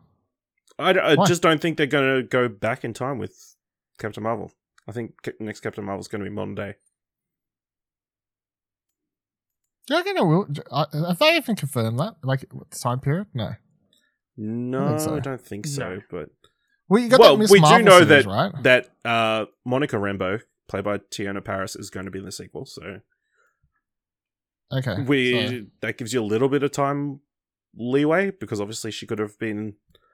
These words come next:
Speaker 1: part of sword prior to, well, she was p-, part of sword prior to,
Speaker 2: Hmm.
Speaker 1: uh, Infinity War. So they could have made contact with Captain Marvel before then,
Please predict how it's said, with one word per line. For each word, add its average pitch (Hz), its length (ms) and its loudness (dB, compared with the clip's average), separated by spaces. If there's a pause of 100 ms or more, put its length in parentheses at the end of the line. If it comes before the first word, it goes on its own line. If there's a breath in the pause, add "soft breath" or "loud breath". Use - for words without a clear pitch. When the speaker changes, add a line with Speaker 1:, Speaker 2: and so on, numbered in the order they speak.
(240)
Speaker 1:
part 107 200 -6
of 101 80 -8
sword 98 300 -8
prior 113 380 -4
to, 139 500 -4 (500)
well, 110 140 -2
she 131 140 -2
was 110 220 -2
p-, - 100 -10 (160)
part 110 200 -4
of 98 80 -10
sword 101 260 -8
prior 104 260 0
to, 98 320 -8 (960)
Speaker 2:
Hmm. 117 160 -12
Speaker 1:
uh, 85 360 -10 (180)
Infinity 98 380 -10
War. 98 320 -6 (1000)
So 95 500 -8
they 98 200 -12
could 101 160 -12
have 107 80 -10
made 107 180 -8
contact 123 340 -10
with 127 120 -12
Captain 131 260 -10
Marvel 123 220 -6
before 117 340 -6
then, 156 180 -8